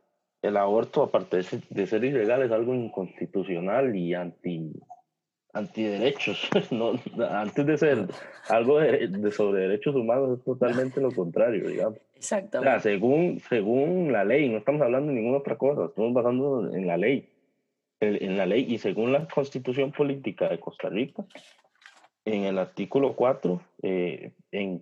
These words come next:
Speaker 1: perdón, en el título cuatro, en donde dice el de los derechos y las garantías individuales,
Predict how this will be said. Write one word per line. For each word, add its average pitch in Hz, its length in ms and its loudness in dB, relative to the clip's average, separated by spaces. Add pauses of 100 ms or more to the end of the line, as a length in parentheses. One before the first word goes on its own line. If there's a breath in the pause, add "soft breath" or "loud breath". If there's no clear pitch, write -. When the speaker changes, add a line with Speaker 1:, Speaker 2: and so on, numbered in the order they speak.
Speaker 1:
perdón, 113 300 0
en 104 60 0
el 87 60 -6
título 123 320 -2
cuatro, 120 460 2
en 90 140 -2
donde 90 220 -2
dice 92 180 0
el 123 160 -2
de 95 240 0
los 87 180 -2
derechos 104 320 -2
y 135 60 -2
las 113 100 0
garantías 95 460 -2
individuales, 131 760 0